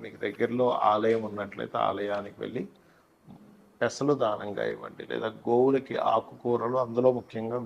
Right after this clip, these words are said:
గోంగూర తినిపించండి. బుధుడు నీచ స్థానంలో ఉన్నప్పుడు గ్రీన్ కలర్ డ్రెస్ అది వేసుకుని ఏమి ఎటువంటి ఇంపార్టెంట్ డెసిషన్స్ ఏమి తీసుకోకండి, ఇంపార్టెంట్ వర్క్స్కి వెళ్ళకండి. ఏ గ్రహం అయితే నీచంలో ఉంటుందో ఆ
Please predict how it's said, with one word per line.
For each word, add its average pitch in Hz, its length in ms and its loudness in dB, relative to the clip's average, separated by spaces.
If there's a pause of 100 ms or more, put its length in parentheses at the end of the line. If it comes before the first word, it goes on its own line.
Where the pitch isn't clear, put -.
గోంగూర 110 500 0
తినిపించండి. 101 640 -10 (960)
బుధుడు 170 400 8
నీచ 156 220 6 (100)
స్థానంలో 143 500 4 (120)
ఉన్నప్పుడు 120 380 -2 (200)
గ్రీన్ 147 380 4 (100)
కలర్ 139 300 4
డ్రెస్ 120 320 -6
అది 117 120 -4 (120)
వేసుకుని 120 480 -6
ఏమి 120 120 -10 (100)
ఎటువంటి 117 320 -4 (100)
ఇంపార్టెంట్ 160 640 4
డెసిషన్స్ 127 420 -4
ఏమి 110 180 -2
తీసుకోకండి, 113 540 -8
ఇంపార్టెంట్ 120 500 -2
వర్క్స్కి - 440 -6
వెళ్ళకండి. 98 420 -10 (840)
ఏ 139 220 10 (160)
గ్రహం 147 280 6 (100)
అయితే 156 200 2 (120)
నీచంలో 135 400 0 (100)
ఉంటుందో 113 400 2 (1040)
ఆ - 20 10